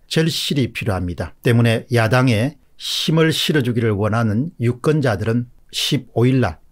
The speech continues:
수요일 날 한 사람도 빠지지 말고 투표장을 꼭 찾아서 투표를 해야 될 것입니다. 역대 그 어느 선거가 중요하지 않은 적이 없었지만, 이번 선거는 단순한 선거가 아니라 대한민국의 미래 진로를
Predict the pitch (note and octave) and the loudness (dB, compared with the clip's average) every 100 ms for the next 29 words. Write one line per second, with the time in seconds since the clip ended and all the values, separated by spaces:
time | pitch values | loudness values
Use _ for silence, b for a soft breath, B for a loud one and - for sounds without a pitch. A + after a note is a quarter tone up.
0 | - - - B2 A#2 G2+ G2 C3 - - | -20 -12 0 2 4 2 0 -2 -8 -10
1 | - D#3+ E3 F#3 F#3 D#3+ C#3 A2 G2 F2 | -2 0 2 2 2 0 0 -2 -2 -4
2 | F2 F#2 A2+ C#3 - - E3+ C#3+ A#2 G#2 | -4 -4 -4 -4 -8 -10 -2 -2 0 0
3 | A2 G#2 - B2 C#3+ - - D#3 C#3+ C#3 | 0 -2 -4 -2 -4 -6 -6 -2 0 -2
4 | - - _ _ - C3+ A2+ G2 G#2+ - | -6 -8 _ _ -4 -2 -2 0 -2 -4
5 | - C#3+ C#3 G2+ F2 - - - F#2+ G#2+ | -6 -2 0 0 -6 -8 -10 -10 -10 -10
6 | - b D3 E3 E3+ D#3 D#3+ E3 D#3 F3+ | -12 b 0 2 0 2 2 4 4 4
7 | F#3 D3+ C3 A#2+ A#2 A#2+ A#2+ C3 C#3 D3+ | 4 2 2 2 2 0 0 2 2 4
8 | D3 D3 C3+ C3 B2 D3 D#3 D#3+ C#3+ B2 | 2 0 0 0 2 2 0 0 -2 -2
9 | - C3 - A#2 F2 C#3+ C#3 - A#2+ C#3 | -2 -4 -2 -4 -2 -6 -8 -2 2 2
10 | C3 C#3+ C3 B2 A2 A2 A2+ A2+ C#3 C#3 | 2 0 0 0 0 0 0 0 -2 0
11 | C#3+ - - B2+ A#2 B2 G#2+ G#2+ A2 - | -2 -4 -2 0 0 0 0 0 -2 -6
12 | _ _ - A2 A2+ B2+ B2+ B2 A2+ A#2+ | _ _ 0 2 4 4 4 2 2 2
13 | A2+ A2 A2 B2 B2 B2 - A2+ D3 C#3+ | 0 0 0 2 0 0 -2 2 2 2
14 | F#2 C#3 | 0 -4